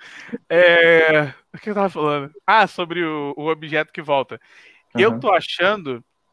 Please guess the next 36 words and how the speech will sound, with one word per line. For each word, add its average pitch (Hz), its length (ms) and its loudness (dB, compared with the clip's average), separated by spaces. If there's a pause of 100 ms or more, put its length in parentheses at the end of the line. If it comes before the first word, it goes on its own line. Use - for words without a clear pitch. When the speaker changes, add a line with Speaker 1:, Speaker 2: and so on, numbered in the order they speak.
(120)
Speaker 1:
que, - 140 -18
assim, 202 280 -2
pelo 175 200 -4
menos 175 220 -4
foi 170 160 -6
estabelecido, 226 640 -4
então, 196 220 -6
nesse 180 180 -8
episódio, 175 580 -2
que 220 260 -12 (360)
uma 170 200 0
coisa 226 320 -4
que 254 160 -8
sai 139 500 -2
da 143 200 -2
bolha 160 360 -2
de 160 100 -8
realidade 147 400 2
da 131 180 -2
Wanda 147 420 -4 (120)
consegue 185 720 -2
tomar 202 320 -2
vida 170 300 -12
no, 190 200 -10
no 180 180 -8
lado, 175 440 0 (160)
no 160 120 -12
nosso 170 320 0
mundo. 165 360 -12 (640)
Então, 151 240 -2
assim, 190 340 -2 (120)
eu 175 80 2
espero 175 320 0
que 240 120 -6
não, 160 340 0 (240)
mas 156 440 -2